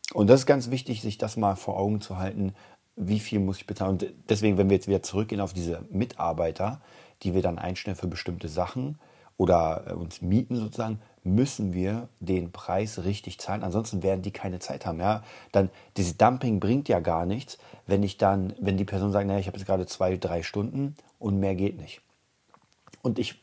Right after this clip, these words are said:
kann mich noch erinnern, ich weiß nicht, ob, habe ich euch auch sicher erzählt, aber man erzählt ja Geschichten gerne drei, viermal. Ich hatte damals einen Kumpel,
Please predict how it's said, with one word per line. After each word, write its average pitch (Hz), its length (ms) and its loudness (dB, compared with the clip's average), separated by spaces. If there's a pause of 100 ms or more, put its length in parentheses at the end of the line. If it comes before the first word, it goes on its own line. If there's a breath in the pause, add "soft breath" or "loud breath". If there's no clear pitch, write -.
(120)
kann 135 200 4
mich 135 120 -2
noch 101 140 0
erinnern, 107 360 0
ich - 120 -8
weiß 101 80 2
nicht, 87 160 -2
ob, - 200 -12
habe 90 160 4
ich 87 100 -4
euch - 180 -6
auch 98 160 2
sicher 98 320 -2
erzählt, 120 420 -2
aber 92 260 0 (320 loud breath)
man 98 120 -2
erzählt 92 300 -4
ja 95 60 -4
Geschichten 90 480 -6
gerne 87 320 -4
drei, 87 280 0
viermal. 107 400 -2
Ich 90 80 -8
hatte 95 160 -4
damals 85 340 -8
einen 95 60 -8
Kumpel, 110 400 -2